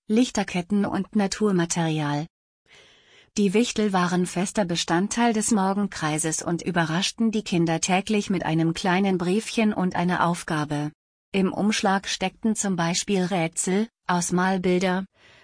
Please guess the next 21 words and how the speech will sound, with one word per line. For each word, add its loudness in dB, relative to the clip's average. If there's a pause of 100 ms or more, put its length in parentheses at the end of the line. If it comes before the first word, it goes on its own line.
(120)
Fantasiereisen, 0 (200)
Bastelideen 0
oder 0
eine 0
Meditation. 0 (840)
Und -2
jeden 2
Morgen 4
bekam 0
eines 2
der -2
Kinder 2
ein 0
kleines 0
Wichtelgeschenk. -2 (400)
Das -2
war 2
für -2
alle -2
sehr 0
spannend. 2